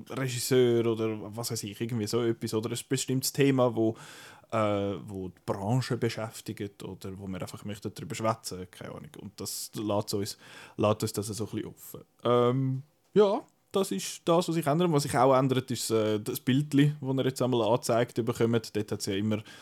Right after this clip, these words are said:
äh, so ein Bild gehabt, einfach vom, vom Film mit der, mit der Beschreibung, also mit der, mit dem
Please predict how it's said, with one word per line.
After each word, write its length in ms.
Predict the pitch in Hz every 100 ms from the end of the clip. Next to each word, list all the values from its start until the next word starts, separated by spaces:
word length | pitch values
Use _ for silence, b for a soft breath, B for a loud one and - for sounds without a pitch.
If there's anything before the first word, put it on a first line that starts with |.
| B B -
äh, 480 | 98 95 98 101 107
so 140 | 107
ein 100 | 104 -
Bild 340 | - 95 104 -
gehabt, 220 | 110 98
einfach 200 | 92 104
vom, 380 | - 107 101 107 -
vom 200 | 117 110
Film 300 | 147 165 135
mit 180 | 127
der, 80 | 110 - _
mit 240 | - 110 -
der 60 |
Beschreibung, 420 | 110 110 113 120 110
also 160 | 110
mit 200 | 110 -
der, 280 | 95 92 90
mit 260 | 98 - -
dem 280 | - -